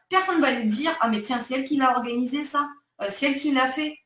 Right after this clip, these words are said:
Ah, bah, attends, je vais aller vérifier. » Non, ils vont pas les vérifier, les gens. Ce qu'ils veulent voir, c'est de l'action, c'est tout. Annoncez toujours, voilà, je vais assister, euh, prochainement, euh,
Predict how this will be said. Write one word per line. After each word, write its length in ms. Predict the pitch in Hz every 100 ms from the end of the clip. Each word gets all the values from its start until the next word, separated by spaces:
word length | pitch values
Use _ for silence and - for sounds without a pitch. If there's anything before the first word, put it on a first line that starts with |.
| -
Ah, 100 | 180
bah, 140 | 190
attends, 300 | 196 240 214
je 80 | 190
vais 80 | 208
aller 100 | 220
vérifier. » 460 | 220 220 - -
Non, 360 | 220 240 220 180
ils 100 | 180
vont 120 | 185
pas 100 | 220
les 80 | 220
vérifier, 360 | 208 202 - 220
les 60 |
gens. 120 | 190 - _ -
Ce 80 | -
qu'ils 120 | 269
veulent 140 | 269
voir, 160 | 277 302
c'est 140 | 247
de 60 | 214
l'action, 520 | 226 220 - 220 208
c'est 200 | - 220
tout. 180 | 220 202 _ _ _ _ -
Annoncez 720 | 240 262 277 277 302 285 -
toujours, 500 | 262 254 254 285 240
voilà, 380 | 214 254 240 190
je 160 | 190 254
vais 240 | 262 285
assister, 720 | 240 - 220 - 277 277 254
euh, 60 | 220 - _ _
prochainement, 680 | 269 269 269 247 254 269 254
euh, 640 | 208 196 190 185 185 185